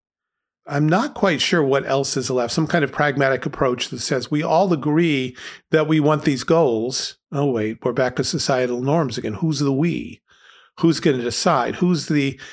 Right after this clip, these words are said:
intellectual elite who's going to tell the rest of us what's best for us? And why should we listen to them? And why do we care?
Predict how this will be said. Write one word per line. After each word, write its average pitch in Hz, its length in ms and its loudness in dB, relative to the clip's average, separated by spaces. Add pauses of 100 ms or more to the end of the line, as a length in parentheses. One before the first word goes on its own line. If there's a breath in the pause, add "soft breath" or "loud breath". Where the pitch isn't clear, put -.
(160 loud breath)
intellectual 160 680 2
elite 127 640 -4 (640 soft breath)
who's 135 200 0
going 143 240 2
to 131 100 -8
tell 143 240 0
the 123 100 0
rest 165 320 2
of 117 160 0
us 113 300 -6 (160)
what's 147 280 0
best 147 360 0
for 127 180 2
us? 131 140 -2
And 139 260 -2
why 139 160 4
should 185 240 0
we 170 160 2
listen 180 360 2
to 131 180 -2
them? 135 160 -4
And 123 100 -4
why 131 220 2
do 156 120 0
we 131 200 -6
care? 131 520 0